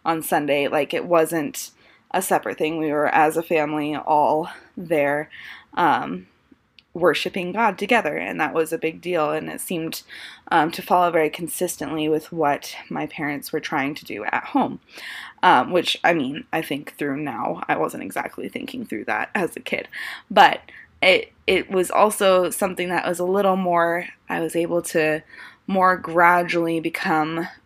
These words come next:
aware of the sermon, you know, listening more closely to the sermon as time went on, and there was never this big jump from kids' church, you know, everything being colorful and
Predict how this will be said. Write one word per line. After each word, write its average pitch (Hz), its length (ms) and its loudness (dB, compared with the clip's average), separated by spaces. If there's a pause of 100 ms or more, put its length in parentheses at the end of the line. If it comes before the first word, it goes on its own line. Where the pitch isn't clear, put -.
(100)
aware 160 800 2
of 151 280 0
the 156 100 -4
sermon, 151 520 -2
you 160 120 -6
know, 139 120 -4
listening 160 600 -2
more 156 160 -4
closely 156 560 -4 (180)
to - 160 -4
the 160 100 -8
sermon 156 460 -4 (480)
as 185 300 6
time 156 260 -2
went 151 160 -4
on, 165 400 0 (320)
and 175 140 2
there 156 80 4
was 160 160 0
never 165 340 4
this 160 220 -2
big 165 440 2
jump 151 380 0
from 147 480 0 (580)
kids' 180 360 2
church, 165 400 0
you 170 60 -4
know, 156 140 0
everything 160 560 -2
being 160 580 -2 (180)
colorful 165 1000 2
and 156 480 -4